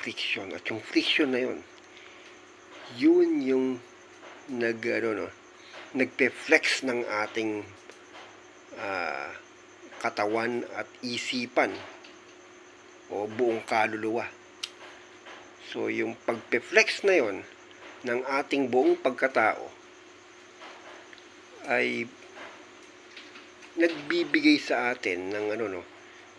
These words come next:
ng, ah, malaking pagkakataon para iluwal yung itinatago nating ano, no, ah,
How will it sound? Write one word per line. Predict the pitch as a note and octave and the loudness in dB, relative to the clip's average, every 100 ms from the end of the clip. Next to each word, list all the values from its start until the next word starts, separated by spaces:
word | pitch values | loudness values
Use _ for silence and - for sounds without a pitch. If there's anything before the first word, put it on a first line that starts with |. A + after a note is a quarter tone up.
| - - | -20 -6
ng, | A#2+ A2 G#2 G2+ G2 G2+ - - - - - - - - - - | 0 0 0 -2 -4 -8 -16 -20 -20 -20 -18 -18 -14 -16 -16 -2
ah, | A2 G#2+ G2+ F#2 F#2 F#2 F2 F2 - - - - - - - - - - | 2 2 2 0 -4 -6 -10 -12 -16 -18 -20 -20 -18 -18 -16 -18 -8 2
malaking | C3 C3+ C3 F#3 E3 | 6 6 4 0 0
pagkakataon | D3+ C#3+ C#3 C#3 C#3 F#2+ A2 A2+ | -2 -2 0 2 2 0 -2 0
para | D3+ D3+ D3+ - - - - F#3+ | 4 6 4 2 -8 -16 -8 -2
iluwal | F3+ F#3+ D#3+ D#3+ D3+ F#2+ - - - - - - C#3+ | 8 10 10 8 4 0 -6 -12 -14 -14 -16 -4 4
yung | E3 F3 | 6 6
itinatago | D#3 D3+ C3 C3 A#2+ A#2 A2 A2 G#2+ | 2 4 4 4 4 4 2 0 0
nating | G#2 G2+ F#2+ G#2 F#2+ | 0 -2 -4 -4 -4
ano, | F#2+ | -6
no, | D#2+ D#2 - - - - - - - - G2+ | -8 -12 -18 -20 -20 -20 -20 -20 -20 -8 -4
ah, | G2 F2 D#2+ E2 | -2 -2 -2 -6